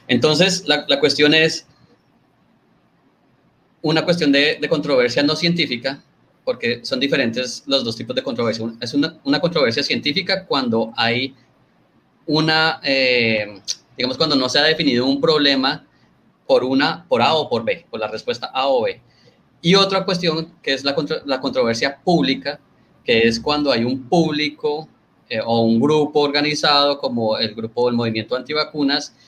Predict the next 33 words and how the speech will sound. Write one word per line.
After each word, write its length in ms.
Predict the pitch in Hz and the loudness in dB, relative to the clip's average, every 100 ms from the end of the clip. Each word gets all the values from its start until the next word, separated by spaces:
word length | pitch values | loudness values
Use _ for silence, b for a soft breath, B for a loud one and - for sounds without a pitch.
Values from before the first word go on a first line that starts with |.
| b b | b b
que 140 | 147 | 2
dice 440 | 151 143 139 151 - | 4 4 2 -2 0
que 180 | 120 | 0
no 520 | 113 120 131 139 143 - _ | 2 2 4 4 2 -2 _
se 400 | - 135 139 147 | -4 0 2 0
aplica 360 | 147 139 139 139 | -4 -6 -4 -2
la 80 | 147 | 0
vacuna 460 | 147 147 135 135 131 | 0 -2 -4 -4 0
porque 600 | 127 127 - 131 135 - - | 2 2 0 -2 -2 -6 -6
causa 280 | 120 113 123 | -4 -2 0
efectos, 680 | 120 117 113 117 117 - _ | -2 -2 -4 -4 -4 -10 _
eh, 340 | 120 117 110 - | -6 -4 -4 -4
adversos 480 | 107 - 110 - 120 | -4 -2 -2 -2 -6
al 140 | 113 | -6
cuerpo 260 | 107 - 120 | -6 -6 -2
humano, 440 | 120 113 113 113 - | 0 0 -2 -6 -14
eh, 180 | 120 110 | -12 -8
X 280 | 117 113 113 | -6 -6 -6
o 40 | 110 | -4
Y 100 | 107 | -2
vacuna. 500 | 107 175 139 - - B B B B | 0 0 0 0 -8 B B B B
Ahí 240 | 123 131 143 | 0 4 4
no 120 | 156 | 4
se 100 | 165 | 4
está 180 | 175 165 | 2 2
tomando 640 | 165 160 156 156 160 - | 0 0 0 2 0 -2
esa 300 | 147 151 143 | -6 -2 -2
postura 560 | 165 - 135 117 120 139 _ _ _ - | -2 -2 -2 -2 -2 -6 _ _ _ 0
desde, 600 | 120 131 131 143 151 - - | 2 2 2 0 0 -6 -8
eh, 460 | 120 113 110 107 110 | 0 2 2 0 0
la 120 | 110 | 2
evidencia 400 | 120 120 117 135 | 2 2 2 0
científica, 720 | 143 147 143 135 117 135 143 | -4 -4 -4 -4 -4 -4 -6